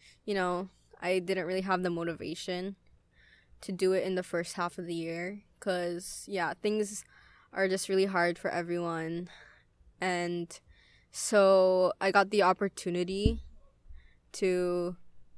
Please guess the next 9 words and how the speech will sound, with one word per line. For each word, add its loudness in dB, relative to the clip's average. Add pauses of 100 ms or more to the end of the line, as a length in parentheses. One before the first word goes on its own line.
(520)
like, -14 (720)
market -4
or -2
design, -4
and -8
that -4
is -8
something -6
that -6